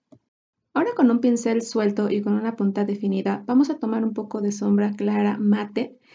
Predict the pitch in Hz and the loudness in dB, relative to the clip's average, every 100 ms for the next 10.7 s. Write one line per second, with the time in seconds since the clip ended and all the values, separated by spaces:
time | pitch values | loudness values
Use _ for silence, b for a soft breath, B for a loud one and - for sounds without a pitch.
0 | b - 247 285 311 330 294 311 254 233 | b 2 4 4 2 0 -2 0 -2 -2
1 | 233 214 220 202 208 208 208 196 190 190 | -4 -2 0 2 2 2 2 2 0 2
2 | 202 208 208 202 202 226 214 214 208 247 | 0 0 -2 -2 -4 -4 -4 -4 -2 0
3 | 226 208 208 233 247 B B - 240 233 | 2 0 0 -2 -4 B B -2 0 2
4 | 240 220 208 240 247 285 226 208 233 330 | 2 0 -2 -4 0 2 2 2 -2 -4
5 | b b b - 262 269 254 - 208 202 | b b b 2 6 6 4 0 2 2
6 | 208 208 208 233 262 262 294 294 277 247 | 2 -2 -4 -4 -4 -2 4 8 8 6
7 | 269 277 277 254 262 262 220 202 202 196 | 4 0 2 2 2 0 -4 0 2 2
8 | 196 202 B B - 233 240 247 - - | 0 -4 B B -6 0 2 2 -4 -6
9 | 202 202 190 190 190 190 185 208 208 214 | 0 2 2 -2 -2 0 0 0 0 -2
10 | 208 190 185 - - - _ | -6 -6 -6 -8 -10 -20 _